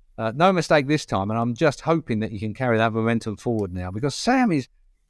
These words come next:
he is world championship material. There's no doubt about it. Sam Lowes is a quality, quality rider.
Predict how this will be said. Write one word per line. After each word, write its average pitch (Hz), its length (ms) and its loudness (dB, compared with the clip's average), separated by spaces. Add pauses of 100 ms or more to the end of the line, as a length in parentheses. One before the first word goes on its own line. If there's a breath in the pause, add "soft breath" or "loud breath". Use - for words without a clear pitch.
(160)
he 226 240 2
is 139 140 -2
world 175 320 2
championship 147 520 -2
material. 135 560 0
There's 117 200 -2
no 196 320 0
doubt 151 260 -2
about 131 300 0
it. 98 100 -8
Sam 190 240 -2
Lowes 156 320 4
is 123 100 -2
a 127 40 0
quality, 175 640 0
quality 135 480 -2
rider. 117 400 0